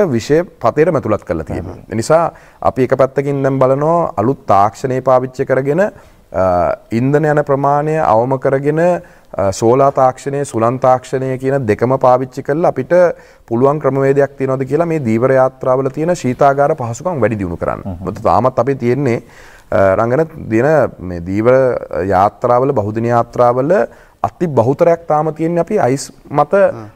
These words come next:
Speaker 1: අයිස් ගෙනියන අයිස් මත යැපෙන ක-, මේ කොටසක් තියෙන්නේ. නමුත් අපිට අයිස් නිෂ්පාදනය කරගන්න පුළුවන් නම් මුහුදු වතුරෙන්ම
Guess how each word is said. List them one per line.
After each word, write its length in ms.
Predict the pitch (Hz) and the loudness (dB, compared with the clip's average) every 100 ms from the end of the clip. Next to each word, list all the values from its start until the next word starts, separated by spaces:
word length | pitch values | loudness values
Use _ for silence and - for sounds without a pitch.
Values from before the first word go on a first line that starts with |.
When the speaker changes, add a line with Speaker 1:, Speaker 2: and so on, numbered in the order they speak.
| - | -4
Speaker 1:
අයිස් 260 | 117 135 | -2 -2
ගෙනියන 320 | 120 117 147 165 | -2 0 0 0
අයිස් 240 | 156 151 | 0 0
මත 140 | 160 | -2
යැපෙන 340 | 175 147 165 180 165 - - - | 2 2 2 -2 -2 -6 -18 -2
ක-, 480 | 110 107 127 131 | 2 2 2 0
මේ 220 | 131 135 127 | -2 -8 -4
කොටසක් 320 | 147 160 165 - | -2 0 -2 -2
තියෙන්නේ. 320 | 110 80 - | -4 -4 -8
නමුත් 260 | - 123 - | -6 -2 0
අපිට 200 | 127 147 180 - - - | 0 2 2 0 -10 -8
අයිස් 280 | - 127 - | -2 -2 -2
නිෂ්පාදනය 720 | 120 - - 156 160 165 170 | -6 -4 0 2 2 0 0
කරගන්න 420 | 165 160 160 165 | 2 2 2 -2
පුළුවන් 440 | 160 160 160 160 165 | -2 2 2 0 -2
නම් 100 | 185 | -2
මුහුදු 340 | 160 143 156 | 0 2 2
වතුරෙන්ම 420 | 127 110 95 80 | 0 -2 -6 -8